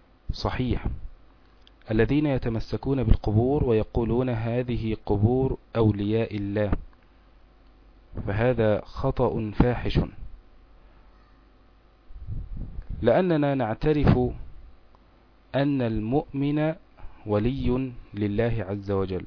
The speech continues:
وهذا بنص الكتاب العزيز، لكن درجة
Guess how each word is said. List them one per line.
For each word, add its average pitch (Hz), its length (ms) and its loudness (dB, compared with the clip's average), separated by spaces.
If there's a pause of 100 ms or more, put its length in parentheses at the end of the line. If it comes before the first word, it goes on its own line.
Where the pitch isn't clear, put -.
(100)
وهذا 143 340 -2
بنص 127 400 2
الكتاب - 540 0
العزيز، 101 420 -2 (1400)
لكن 143 500 2 (840)
درجة 120 520 2